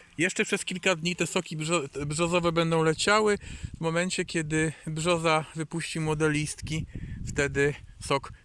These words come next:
przestanie kapać. Ale teraz jest fajny moment, żeby łapać te soki, bo jest dosyć ciepło i one bardzo intensywnie kapią. E, wiele osób mnie pyta, e, czy to nie zabija drzewa.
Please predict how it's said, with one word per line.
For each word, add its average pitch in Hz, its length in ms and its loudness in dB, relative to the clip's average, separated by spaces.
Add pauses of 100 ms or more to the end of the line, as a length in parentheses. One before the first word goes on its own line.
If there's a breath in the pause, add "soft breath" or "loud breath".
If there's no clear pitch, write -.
przestanie 139 480 -4
kapać. 135 400 -2
Ale 143 240 0
teraz 175 280 2
jest 175 200 -4
fajny 180 300 0
moment, 170 380 0
żeby 156 220 -2
łapać 160 440 0
te 160 120 0
soki, 156 360 -4
bo 135 120 0
jest 143 220 -2 (420 loud breath)
dosyć 156 300 -2
ciepło 175 460 0
i 147 120 2
one 151 300 2 (340 loud breath)
bardzo 185 360 2
intensywnie 156 840 0 (400)
kapią. 113 480 0 (320 loud breath)
E, 151 300 4
wiele 208 260 4
osób 214 280 0
mnie 202 160 4
pyta, 202 540 4
e, - 400 -12 (480)
czy - 140 -4
to 185 140 0
nie 185 180 0
zabija 170 460 2
drzewa. 127 600 2